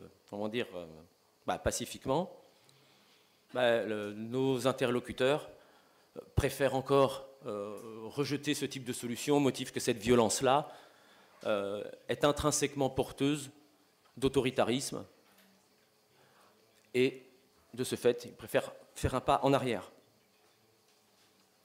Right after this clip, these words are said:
Tout ça, naturellement, renforce la stratégie réformiste. Et c'est important de rappeler que le réformisme, c'est bien une stratégie. Stratégie qui consiste à dire qu'on peut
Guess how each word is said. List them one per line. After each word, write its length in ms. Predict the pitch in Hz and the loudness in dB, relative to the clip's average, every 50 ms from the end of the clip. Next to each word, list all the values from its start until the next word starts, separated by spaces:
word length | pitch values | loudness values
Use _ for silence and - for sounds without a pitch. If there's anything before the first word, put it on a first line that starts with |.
| _ _ _ _ _ _ _ _ _ _ _ - - - - _ | _ _ _ _ _ _ _ _ _ _ _ -20 -20 -20 0 _
Tout 120 | - 175 | 2 2
ça, 320 | - - - 175 160 143 135 | 2 4 4 4 4 4 2
naturellement, 800 | 139 143 139 143 - 135 113 120 120 123 139 151 180 208 196 - - - _ _ _ _ _ _ _ _ _ _ _ _ _ _ - | 2 2 2 2 0 2 2 2 2 2 2 2 0 0 -2 -6 -14 -20 _ _ _ _ _ _ _ _ _ _ _ _ _ _ -10
renforce 500 | 107 113 131 135 135 - 180 - - - | -2 0 2 2 4 2 2 2 2 0
la 60 | 127 | -2
stratégie 420 | - - - 123 - 127 117 127 110 | -2 -2 -4 -4 -2 -2 -2 0 0
réformiste. 560 | 123 - 147 139 175 175 - - - - - - - _ _ _ _ _ _ _ _ _ _ _ _ _ _ _ _ _ - - | 0 0 0 0 0 0 -2 -4 -8 -14 -18 -20 -20 _ _ _ _ _ _ _ _ _ _ _ _ _ _ _ _ _ -18 -10
Et 60 | - | -4
c'est 100 | - 147 | -2 0
important 540 | 139 135 - - - - 180 160 147 143 147 - | 4 4 4 4 6 4 4 4 2 -2 -6 -6
de 60 | 123 | -4
rappeler 300 | 123 107 135 131 - 147 | 0 0 0 0 0 -2
que 120 | - - 123 | -2 2 4
le 100 | 123 117 | 4 4
réformisme, 680 | 107 127 117 - 127 107 139 170 180 - - 120 110 113 - | 4 4 2 2 0 2 2 0 0 -2 -4 -6 -8 -8 -8
c'est 160 | - - 120 | -4 -4 0
bien 140 | 123 147 139 | 0 0 0
une 140 | 127 120 | 0 -2
stratégie. 540 | 107 - - - 120 - 139 127 127 139 107 - - _ _ _ _ _ _ - - - - - _ _ _ _ _ _ _ _ _ _ _ _ _ _ _ _ - _ _ _ _ _ _ _ _ _ _ _ _ _ _ _ _ _ _ _ _ _ _ _ | -4 -6 -2 -2 0 0 0 0 0 -4 -8 -10 -16 _ _ _ _ _ _ -20 -20 -20 -20 -20 _ _ _ _ _ _ _ _ _ _ _ _ _ _ _ _ -20 _ _ _ _ _ _ _ _ _ _ _ _ _ _ _ _ _ _ _ _ _ _ _
Stratégie 440 | - - 123 120 - 110 117 180 170 | -4 -2 -2 0 0 0 -2 -2 -4
qui 80 | - | -6
consiste 380 | - 143 131 - 139 131 - 131 | -6 -6 -4 -4 -4 -4 -2 -2
à 40 | 117 | -2
dire 240 | 123 165 190 185 - | 0 0 -2 -2 -2
qu'on 140 | 147 131 | -4 -4
peut 320 | 123 - 143 147 143 143 | -2 -2 -2 0 0 -2